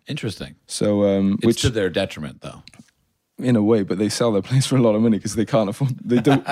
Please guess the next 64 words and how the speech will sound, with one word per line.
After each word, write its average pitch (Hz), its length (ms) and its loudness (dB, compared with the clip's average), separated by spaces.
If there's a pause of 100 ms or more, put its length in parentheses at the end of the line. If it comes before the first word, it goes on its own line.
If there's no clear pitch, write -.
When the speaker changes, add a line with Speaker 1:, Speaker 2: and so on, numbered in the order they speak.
Speaker 2:
They 139 120 0
Speaker 1:
<laughs> - 80 -6
Speaker 2:
can't. 135 280 0
They 127 80 2
have 139 200 2
to 120 100 -4
find 127 420 0
someone 110 180 -2
before 107 140 -6
they 104 100 -4
can 95 140 -10
sell 113 240 -6
'em 95 140 -6
from 101 240 -6
that 90 160 -4
region. 98 460 -10 (200)
Speaker 1:
Right. 80 420 -2
Speaker 2:
So 80 80 0
if 117 120 0
they 120 100 4
sell 117 260 2
'em, 90 100 -2
they 87 80 -8
sell 98 160 -8
'em 92 60 -8
for 95 120 -10
a 98 40 -4
lot 92 140 -2
of 95 60 -2
money 98 240 0
'cause - 480 -8 (120)
Speaker 1:
Right. 78 360 -4 (320)
Speaker 2:
they 110 100 2
don't 120 140 4
really 101 120 2
buy 107 280 4
anybody 85 400 -4
because 95 340 -6
everyone 92 260 0
comes 95 220 -2
through - 120 -8
their 92 100 -8
youth 101 200 -4
team. - 360 -10
So 95 500 0 (320)
Speaker 1:
Interesting. 131 420 -2
Speaker 2:
in 123 60 6
a - 20 6
way, 120 180 4
it's 82 100 -4
quite. - 420 -8 (400)
As 117 120 0
long 131 100 6
as 117 80 4
you've 120 120 -6
got 131 180 2
good 147 220 0
players, 127 360 2
it's 120 160 -2
a 117 60 -2
good 113 180 2
thing 104 180 0
to 98 100 -4
do. 98 320 0